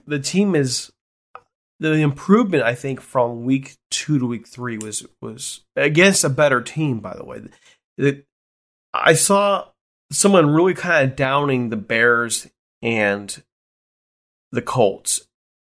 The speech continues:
Listen, the, the Bears have talent. They're missing, they're missing quarterback play right now. That's gonna change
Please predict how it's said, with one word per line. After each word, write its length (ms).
Listen, 460
the, 160
the 160
Bears 380
have 340
talent. 460
They're 260
missing, 560
they're 300
missing 580
quarterback 560
play 200
right 220
now. 240
That's 220
gonna 240
change 600